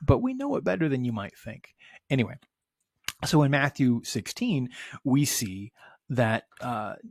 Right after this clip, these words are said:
it's Peter who stands up and speaks. He says, "You are the Christ, the anointed, the Son of the living God." And Jesus says to him, "A threefold blessing, and this threefold blessing is itself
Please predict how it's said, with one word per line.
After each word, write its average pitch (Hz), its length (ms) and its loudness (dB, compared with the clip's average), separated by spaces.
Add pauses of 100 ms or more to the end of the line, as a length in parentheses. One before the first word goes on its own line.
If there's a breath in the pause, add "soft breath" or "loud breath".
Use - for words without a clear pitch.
it's - 220 -8
Peter 233 280 6
who 110 120 0
stands 117 260 0
up 120 80 -2
and 117 80 -6
speaks. - 240 -8
He 123 80 -8
says, 101 160 -8
"You 107 100 -6
are 101 80 -8
the 98 60 -12
Christ, - 580 -2 (180)
the 107 80 -6
anointed, 113 480 -2
the 110 60 -10
Son 143 300 0
of 113 80 -6
the 123 60 -6
living 110 200 -4
God." - 320 -6
And 107 100 -12
Jesus 113 320 -8
says 131 260 0
to 120 60 -6
him, 113 280 0 (360 loud breath)
"A - 60 -6
threefold 202 480 8
blessing, 127 460 2 (640 loud breath)
and 127 100 4
this 139 140 6
threefold 170 480 4
blessing 127 460 4 (100)
is 120 120 6
itself - 640 2